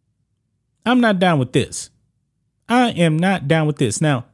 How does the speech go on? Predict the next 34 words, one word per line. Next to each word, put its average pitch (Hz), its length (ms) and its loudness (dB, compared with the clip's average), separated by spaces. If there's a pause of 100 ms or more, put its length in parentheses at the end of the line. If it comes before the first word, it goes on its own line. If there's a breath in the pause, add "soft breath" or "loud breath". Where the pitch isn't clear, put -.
(560)
if 160 160 -2
you 214 140 4
are 175 160 4
in 165 180 0
the 147 60 0
People's 170 460 0
Republic 151 420 0
of, 135 140 0
uh, 120 140 0
California, 135 580 0
they 143 180 0
really 139 380 0
did 127 240 -2
something 110 420 -4
really, 160 240 4
really 120 240 0
stupid. 120 500 -2 (460)
Um, 123 440 -2 (500)
U 139 200 0
C 180 220 -2
Berkeley 135 640 0 (240)
<laughs> - 280 -20
is 120 160 0
actually 147 320 0
requiring, 135 520 0
uh, 120 300 -2 (120)
masks 135 720 -2 (960)
if 143 180 0
you 156 80 2
don't 151 220 2
get 139 160 -2
the 127 60 -6
flu 190 220 2
shot. 107 400 -2